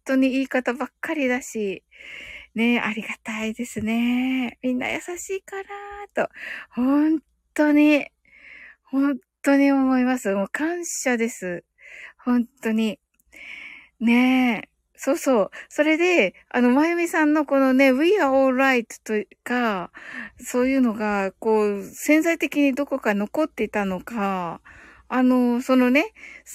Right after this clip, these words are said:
オリンズ、<laughs> オリンズブートキャンプ、オリンズブートキャンプ、ね、ヒロ君のね、あの、おそらく、えーと、えー、大人のトゥナイト英会話でも使わせていただいている、えー、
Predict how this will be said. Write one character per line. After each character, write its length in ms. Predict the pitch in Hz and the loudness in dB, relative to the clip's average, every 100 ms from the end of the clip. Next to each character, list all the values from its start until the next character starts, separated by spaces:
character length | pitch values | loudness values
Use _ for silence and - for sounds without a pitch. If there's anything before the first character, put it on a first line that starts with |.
| - - | -2 4
オ 140 | 254 | 6
リ 100 | 294 | 6
ン 60 | 269 | 6
ズ、 120 | 262 | 6
<laughs> 0 | |
オ 0 | |
リ 40 | - | 6
ン 0 | |
ズ 760 | 415 427 - 415 440 427 370 - 403 - | 4 4 2 4 4 2 -4 -2 0 4
ブ 120 | 392 | 4
ー 40 | - | 4
ト 160 | 349 | 0
キ 120 | 302 | 2
ャ 80 | 320 | 2
ン 100 | 311 | 0
プ、 260 | 294 226 - - - - 262 | -2 -4 -4 -12 -10 -10 -2
オ 100 | 277 | 2
リ 160 | 302 349 | 4 2
ン 60 | 359 | 0
ズ 160 | 302 | -2
ブ 100 | 269 285 | 0 -2
ー 20 | |
ト 160 | 269 277 | -2 -4
キ 120 | 302 | -2
ャ 80 | 285 | -2
ン 100 | 254 | -2
プ、 440 | 214 196 170 - _ - - - - - | -4 -4 -4 -10 _ -20 -18 -16 -10 2
ね、 120 | 294 | 2
ヒ 160 | 349 359 | 6 4
ロ 140 | 330 | 4
君 240 | - 220 | 2 0
の 140 | 190 185 | 0 0
ね、 340 | 208 226 262 - | 0 0 -2 -2
あ 120 | 220 | 0
の、 220 | 220 208 | 0 0
お 80 | 269 | -2
そ 160 | - | 0
ら 280 | 466 453 415 - | 2 2 -2 -2
く、 400 | 440 440 320 - - - - - | 0 2 2 -2 -8 -18 -4 2
え 320 | 262 247 240 | 6 6 4
ー 40 | |
と、 640 | - 220 214 214 208 214 - - _ _ - | 2 0 2 2 0 0 -4 -12 _ _ 2
え 180 | 220 214 | 4 4
ー、 20 | |
大 120 | 254 | 0
人 220 | 339 349 | -2 -2
の 120 | 330 311 | -2 -2
ト 120 | 330 | -2
ゥ 20 | |
ナ 160 | 311 302 | 0 0
イ 80 | |
ト 160 | 294 294 | 0 0
英 120 | 294 | 0
会 220 | 285 285 | 0 0
話 140 | 233 208 | 0 -2
で 100 | 185 | -4
も 240 | 175 160 - - | -4 -6 -10 -20
使 260 | - 233 | -4 0
わ 120 | 214 247 | 2 0
せ 160 | 214 | -4
て 120 | 214 202 | -2 -2
い 40 | |
た 160 | 214 208 | -2 -2
だ 160 | 208 | -2
い 100 | 196 | -4
て 160 | - 196 | -4 -4
い 120 | 190 | -2
る、 380 | 247 269 180 - - - - - - _ | 0 0 0 -6 -18 -20 -20 -20 -20 _
え 80 | 214 | 0
ー、 600 | 214 208 202 190 185 | 2 0 -2 -4 -6